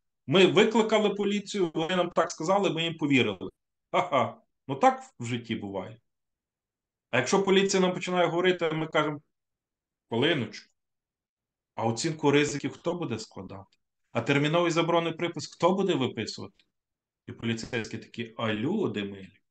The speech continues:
Або ми, «Окей, ми не є педагогами, ми є небайдужими людьми», правда? Ми ж чуємо, самі кажемо, «Формуємо нульову толерантність до насильства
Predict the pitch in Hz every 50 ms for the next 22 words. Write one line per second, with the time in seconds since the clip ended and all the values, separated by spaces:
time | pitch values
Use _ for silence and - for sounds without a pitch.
0 | _ _ _ _ _ 113 113 120 165 170 175 185 180 156 123 104 95 - - _
1 | _ - 123 120 - 160 151 139 113 110 123 143 151 147 147 147 147 147 139 139
2 | - 123 117 120 120 120 123 135 143 151 147 160 156 160 156 147 135 131 135 131
3 | 135 135 135 135 - - _ _ 120 131 160 180 165 180 175 170 151 131 143 160
4 | 170 165 151 170 170 160 165 160 156 151 139 135 131 131 117 101 92 - - 131
5 | 151 165 160 139 110 107 117 131 127 - - - - - - 214 240 233 196 147
6 | 131 120 117 - - 127 143 202 226 - 180 151 127 107 117 107 104 101 - _
7 | - - _ _ _ _ _ - - _ _ - 143 139 131 135 151 156 156 147
8 | 147 147 147 143 139 143 143 131 123 151 151 147 - 139 139 139 139 139 147 147
9 | 143 - 139 143 135 - - - 110 107 135 147 143 139 - - 120 123 120 -
10 | - 143 135 117 - - - -